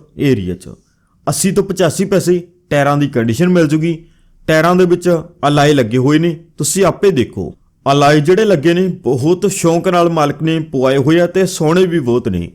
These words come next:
ਤੇ ਨਵੇਂ ਪਵਾਏ ਨੇ। ਗੱਡੀ ਦੀ ਕੰਡੀਸ਼ਨ ਤੁਹਾਡੇ ਸਾਹਮਣੇ, ਡਿਮਾਂਡ ਮਾਲਕ ਨੇ ਇੱਕ ਲੱਖ ਤੀਹ ਹਜ਼ਾਰ ਰੁਪਇਆ ਕਿਹਾ ਹੈ। ਬਾਕੀ ਕਹਿੰਦੇ ਸੀਗੇ ਉੱਪਰ ਨੀਚੇ ਬਹਿ ਕੇ ਕਰ ਲਾਂਗੇ, ਕੋਈ ਚੱਕਰ ਵਾਲੀ ਗੱਲ ਨਹੀਂ। ਆ ਕੇ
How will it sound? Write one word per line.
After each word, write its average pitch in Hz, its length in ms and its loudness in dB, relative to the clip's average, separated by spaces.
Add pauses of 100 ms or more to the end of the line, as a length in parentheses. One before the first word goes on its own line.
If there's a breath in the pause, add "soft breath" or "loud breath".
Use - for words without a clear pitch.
(400 soft breath)
ਤੇ 196 80 0
ਨਵੇਂ 180 480 2 (160)
ਪਵਾਏ 120 340 0
ਨੇ। 57 180 -14 (440)
ਗੱਡੀ 147 320 0
ਦੀ 196 120 -2
ਕੰਡੀਸ਼ਨ 185 500 0
ਤੁਹਾਡੇ 190 260 0
ਸਾਹਮਣੇ, 165 500 -2 (320)
ਡਿਮਾਂਡ 151 480 0
ਮਾਲਕ 165 340 0
ਨੇ 170 120 -2
ਇੱਕ 160 180 -4
ਲੱਖ 151 300 -2 (520)
ਤੀਹ 202 220 0
ਹਜ਼ਾਰ 151 280 2
ਰੁਪਇਆ 156 280 -2
ਕਿਹਾ 135 280 -2
ਹੈ। 165 160 -4 (420 soft breath)
ਬਾਕੀ 156 260 -2
ਕਹਿੰਦੇ 190 320 2
ਸੀਗੇ 190 280 0 (560)
ਉੱਪਰ 175 300 0
ਨੀਚੇ 180 300 0
ਬਹਿ 156 180 0
ਕੇ 185 120 -2
ਕਰ 143 220 0
ਲਾਂਗੇ, 165 340 0 (200)
ਕੋਈ 147 160 0
ਚੱਕਰ 151 280 -4
ਵਾਲੀ 151 200 0
ਗੱਲ 143 220 2
ਨਹੀਂ। 180 200 0 (140)
ਆ 131 160 0
ਕੇ 165 220 0